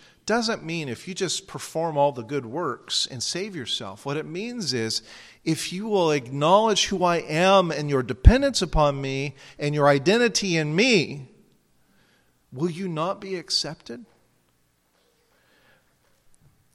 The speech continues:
And the warning is, is the thing to listen to.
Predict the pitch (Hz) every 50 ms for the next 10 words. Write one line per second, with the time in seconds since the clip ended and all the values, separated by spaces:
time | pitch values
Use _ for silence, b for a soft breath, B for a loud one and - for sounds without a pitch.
0 | _ _ _ _ _ _ _ _ _ - 156 156 160 139 156 156 147 135 156 196
1 | 226 254 285 294 269 226 185 165 151 143 139 131 123 - - - - - - -
2 | _ - 165 165 165 156 - - 131 127 - - - 180 190 220 220 196 160 139
3 | 135 139 151 185 202 - - - 143 127 - - - 120 107 95 98 104 107 123